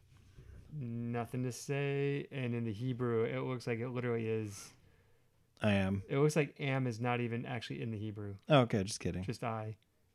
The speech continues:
Speaker 1: And we put that for, to smooth out the reading.
Speaker 2: Okay, got it.
Speaker 1: So,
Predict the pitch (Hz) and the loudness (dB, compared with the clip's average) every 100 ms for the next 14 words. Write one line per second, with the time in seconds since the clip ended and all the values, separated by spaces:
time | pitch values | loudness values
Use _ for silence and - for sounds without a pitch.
0 | - 123 120 110 120 120 117 - 120 120 | -4 0 0 0 -2 -2 -2 -2 -4 -4
1 | 123 - 127 - 135 120 113 113 110 110 | -8 -4 -4 -2 0 2 0 0 -2 -2
2 | 113 - 131 113 98 - - 104 98 - | -4 0 2 4 4 2 2 4 4 0
3 | _ - | _ -10